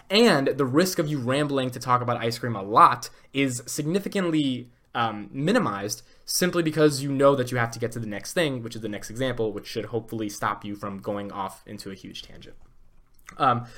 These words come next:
so that's the, that's the first thing that I think the macro level, micro level strategy can work, um, to really stop rambling in, in that, in that, uh, in that essence, or in that aspect, not essence. Um,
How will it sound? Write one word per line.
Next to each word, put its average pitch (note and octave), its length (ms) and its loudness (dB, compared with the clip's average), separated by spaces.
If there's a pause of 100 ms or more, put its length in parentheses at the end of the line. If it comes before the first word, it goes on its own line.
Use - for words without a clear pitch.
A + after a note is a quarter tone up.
(140)
so G3+ 160 12
that's G3+ 140 -2
the, F#3+ 460 0 (400)
that's D#3 140 -2
the G3 80 6
first F#3 220 4
thing A2 120 -6
that A2 100 0
I A2 40 2
think G#2+ 160 -8
the - 60 -4
macro A#2 260 0
level, A2 300 2
micro G#2 320 -4
level G2+ 180 -4
strategy G2+ 380 -8
can G#2 180 -12
work, G2+ 340 -8
um, F#2+ 420 -10
to C3 100 -4
really B2 160 0
stop G2 420 -6
rambling G2 480 -10 (320)
in, G2+ 160 -12
in G#2 160 -8
that, F#2+ 300 -10 (240)
in G2 160 -10
that, F#2+ 180 -8
uh, F#2+ 220 -14 (100)
in G#2 80 -12
that F#2+ 180 -8
essence, - 380 -16 (580)
or G2 140 -6
in F#2+ 160 -8
that F#2 240 -8 (220)
aspect, - 560 -14 (100)
not F2 140 -12
essence. - 420 -14 (300)
Um, B2+ 420 4